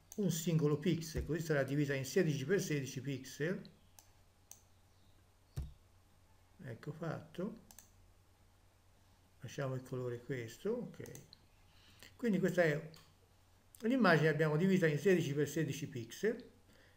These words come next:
e adesso creiamo il motivo, eh, pixel per pixel.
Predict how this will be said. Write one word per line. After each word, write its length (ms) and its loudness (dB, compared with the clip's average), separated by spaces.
e 100 0
adesso 880 4
creiamo 440 6
il 60 2
motivo, 720 6
eh, 100 -6
pixel 400 2
per 240 2
pixel. 680 2